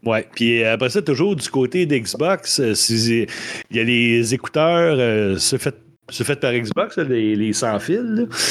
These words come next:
Euh, habitu-, il y a un petit rabais de cent, de trente piastres quand même, on parle de cent piastres, fait que ça, ça vaut, ça, ça vaut la peine aussi, parce que moi, je les ai, puis je les aime ben, ben gros aussi. Euh, après ça, j'avais trouvé des écouteurs Hot Route de Astro,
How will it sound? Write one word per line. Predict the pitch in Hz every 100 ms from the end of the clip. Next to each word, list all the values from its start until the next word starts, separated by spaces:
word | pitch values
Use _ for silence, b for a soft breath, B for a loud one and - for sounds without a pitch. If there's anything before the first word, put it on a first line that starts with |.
| B B B
Euh, | 107 104
habitu-, | 117 120 -
il | 127
y | 117
a |
un | 110
petit | 101 -
rabais | 131 151
de | 156
cent, | 135 127
de | 123
trente | 113 127 127 107
piastres | 139 139
quand | - 131
même, | 123
on | 165 131
parle | 143 143
de | 127
cent | 110 139 120
piastres, | 107 120 139 - -
fait | - 104
que |
ça, | 135
ça | -
vaut, | 120 110 107 107
ça, | 127
ça | 117 110
vaut | 117
la | 113 101
peine | 123 123
aussi, | - - 143
parce | 151 107
que | 123
moi, | 139
je | 123
les | 117 107
ai, | 143
puis | 139 104
je | 95
les | 104
aime | 117
ben, | 107 127
ben | 127 120
gros | 113 127
aussi. | 117 - - 147 - - B _ _ - B B 107
Euh, | 110 113 117 120
après | 117
ça, | 190
j'avais | 156 147
trouvé | 147 180
des | 139 120
écouteurs | - 170 180
Hot | 170 156 -
Route | 151 170 180 143 120
de | 110 123 120 123
Astro, | 123 110 - 120 143 170